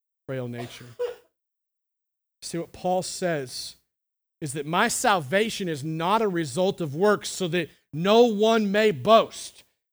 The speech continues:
so that no one may brag. You can do a word search on the word boast, boasting, and boastful, and look at what Paul writes in, I think, First, Second Corinthians, Galatians, and Romans. Throughout those books, you see how he talks about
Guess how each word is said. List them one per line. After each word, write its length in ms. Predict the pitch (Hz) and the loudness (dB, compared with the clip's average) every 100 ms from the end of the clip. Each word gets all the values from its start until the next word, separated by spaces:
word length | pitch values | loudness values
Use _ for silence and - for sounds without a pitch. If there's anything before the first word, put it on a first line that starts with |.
| - | -12
so 80 | 190 | -6
that 140 | 175 | -4
no 280 | 175 196 226 | -2 2 4
one 400 | 226 214 214 202 | 4 2 2 0
may 200 | 208 208 | 0 0
brag. 640 | 139 143 190 202 156 113 104 _ _ _ - | -2 0 4 4 2 -4 -12 _ _ _ -6
You 120 | 226 | -4
can 140 | 254 | -2
do 220 | 214 233 208 | 0 0 0
a 80 | |
word 280 | 175 196 214 | 0 2 2
search 300 | 160 190 170 | 0 -4 -4
on 80 | 165 | -6
the 60 | 160 | -4
word 440 | 180 175 131 113 | -2 -2 -6 -8
boast, 560 | 165 185 226 - 240 127 | -2 0 0 -2 -12 -2
boasting, 460 | 190 214 - 208 | 0 0 -2 -4
and 240 | 160 147 120 | -4 -6 -2
boastful, 640 | 185 214 - - 135 139 _ _ _ | 0 0 -2 -8 -8 -10 _ _ _
and 120 | 165 | -4
look 140 | 180 226 | -2 0
at 60 | |
what 160 | 233 - | 0 -2
Paul 320 | - 226 214 | 2 4 4
writes 400 | 175 185 180 - | 2 2 2 -2
in, 100 | 139 | -10
I 60 | 135 | -10
think, 200 | 175 143 | -10 -10
First, 380 | - 202 185 - | -4 -2 -2 -2
Second 240 | 196 175 | -4 -4
Corinthians, 460 | - 196 165 147 120 | -4 -6 -4 -8 -6
Galatians, 720 | 143 156 190 - 196 190 - _ _ | -6 -4 -4 -6 -10 -10 -14 _ _
and 260 | 175 165 160 | -6 -4 -2
Romans. 380 | 185 185 147 120 | -2 -2 -4 -8
Throughout 420 | - 165 180 202 | -8 -2 -2 0
those 220 | 202 160 | -2 -2
books, 240 | 160 165 | -6 -6
you 100 | 233 | -6
see 400 | 233 - 247 233 - _ - | -8 -6 -4 -4 -8 _ -6
how 180 | 214 | -4
he 180 | 202 233 | -4 -6
talks 360 | - - 226 - | -6 -2 -2 -2
about 240 | 190 175 | -2 -4